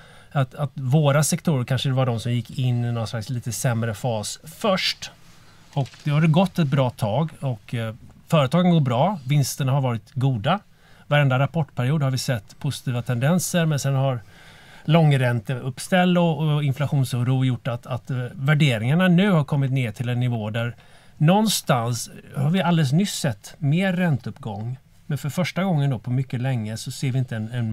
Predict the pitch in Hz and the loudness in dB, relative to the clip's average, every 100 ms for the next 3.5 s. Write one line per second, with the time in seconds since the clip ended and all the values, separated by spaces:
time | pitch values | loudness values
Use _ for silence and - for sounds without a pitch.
0 | 113 120 123 117 127 110 113 196 - - | -6 -8 -10 -8 -8 -6 -4 -4 -6 -16
1 | - 135 123 117 135 123 120 110 113 - | -8 -4 -4 -4 -6 -4 -2 -4 -6 -14
2 | _ - - 147 117 - 156 127 117 135 | _ -20 -8 -6 -6 -4 -2 -2 -2 -2
3 | 175 175 120 101 - | -4 -4 -6 -8 -16